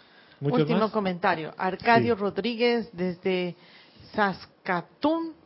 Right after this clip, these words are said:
Speaker 2: Canadá, dice, "Dios los
Speaker 1: Wow.
Speaker 2: bendice a todos, Gonzalo".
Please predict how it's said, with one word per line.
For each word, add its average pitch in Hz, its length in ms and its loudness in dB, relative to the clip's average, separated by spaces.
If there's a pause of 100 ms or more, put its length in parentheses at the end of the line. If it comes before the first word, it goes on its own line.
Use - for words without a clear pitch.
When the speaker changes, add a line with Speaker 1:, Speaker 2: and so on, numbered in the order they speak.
Speaker 2:
Canadá, 160 560 -2 (140)
dice, 170 480 -6 (500)
"Dios 233 160 6
los 233 140 4
Speaker 1:
Wow. 262 80 2
Speaker 2:
bendice 226 640 0
a 170 140 0
todos, 175 520 2
Gonzalo". 165 640 -2